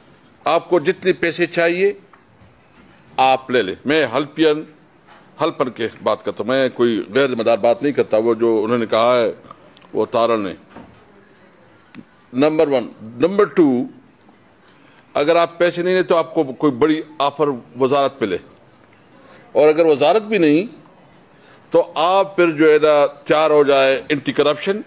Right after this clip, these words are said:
एफ़आईए और नैब के लिए। क्या ये मुल्क इस तरह चलना है? और अफसोस अब इस बात पे है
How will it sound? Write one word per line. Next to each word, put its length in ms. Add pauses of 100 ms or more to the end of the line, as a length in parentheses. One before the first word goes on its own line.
(460)
एफ़आईए 500
और 140
नैब 320
के 60
लिए। 160 (1900)
क्या 220
ये 220
मुल्क 460
इस 120
तरह 180
चलना 300
है? 160 (640)
और 160
अफसोस 440
अब 100
इस 120
बात 260
पे 100
है 160